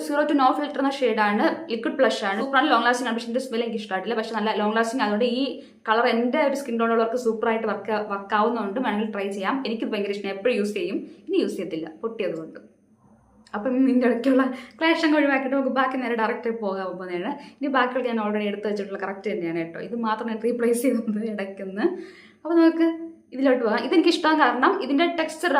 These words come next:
മാത്രമല്ല, ആ ഒരു ഷെയ്ഡും ആണ്. ഈ ഷെയ്ഡ് യൂസ് ചെയ്യുമ്പോഴത്തേക്ക് എനിക്ക് കറക്റ്റ് ഒരു ബ്രൈറ്റ്നസ് കിട്ടും. നമ്മുടെ ഫേസ് ഒന്ന് ഡൾ ആക്കി കളയത്തില്ല. ചില ന്യൂഡ് ഷെയ്ഡ് നമ്മുടെ ഫേസിന് ഡൾ ആക്കും, അങ്ങനെ ആക്കാതുണ്ട്, അങ്ങനെ ആക്കാണ്ട്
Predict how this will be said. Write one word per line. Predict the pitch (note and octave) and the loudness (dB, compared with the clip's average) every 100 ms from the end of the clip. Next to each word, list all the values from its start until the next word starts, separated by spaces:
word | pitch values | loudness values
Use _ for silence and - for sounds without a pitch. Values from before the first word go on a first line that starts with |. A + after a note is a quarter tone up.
| - A#3 | 2 2
മാത്രമല്ല, | A#3 A3+ G#3+ G3+ C#4 C#4 - | 0 2 0 2 2 2 4
ആ | C#4 | 4
ഒരു | B3+ - | 4 2
ഷെയ്ഡും | C4 C#4 C4 F3+ | 2 4 4 2
ആണ്. | G3 - D#4+ | 0 2 6
ഈ | G4 | 6
ഷെയ്ഡ് | G4 E4+ | 6 6
യൂസ് | D4+ | 4
ചെയ്യുമ്പോഴത്തേക്ക് | E4 C#4 D4 C#4+ | 4 2 0 -2
എനിക്ക് | C4+ | 0
കറക്റ്റ് | C4+ C#4 - D#4+ | 0 0 0 -2
ഒരു | C#4+ D#4 - - - A3+ | 0 -2 -4 -10 -14 2
ബ്രൈറ്റ്നസ് | D4 E4+ E4+ E4+ F4 B3 | 4 4 4 0 2 -2
കിട്ടും. | - - - B3 | -4 -6 -10 -4
നമ്മുടെ | C4 C4+ D4 | 0 2 0
ഫേസ് | C#4 C#4 D4 | -2 -4 0
ഒന്ന് | C#4+ C4 | 2 4
ഡൾ | D#4+ D4+ | 6 6
ആക്കി | - | 4
കളയത്തില്ല. | G#3+ F#3 F#3 C#4+ | -2 -6 -6 -2
ചില | D4 D4+ - | 0 0 0
ന്യൂഡ് | C4 B3 | -4 -2
ഷെയ്ഡ് | C4+ B3+ | 0 0
നമ്മുടെ | B3 A#3+ B3+ | 0 0 -2
ഫേസിന് | A#3 A#3+ B3 | -2 -2 -2
ഡൾ | G#3+ A3 F#3+ | 0 2 0
ആക്കും, | F#3 | 0
അങ്ങനെ | G#3+ A#3+ G#3 | -4 -2 0
ആക്കാതുണ്ട്, | G#3+ G3+ G3 G#3 - G#3 | -2 -2 -4 -4 -2 -2
അങ്ങനെ | G#3 A#3+ G3+ | 0 0 -2
ആക്കാണ്ട് | G3+ F#3+ F#3+ | -4 -6 -2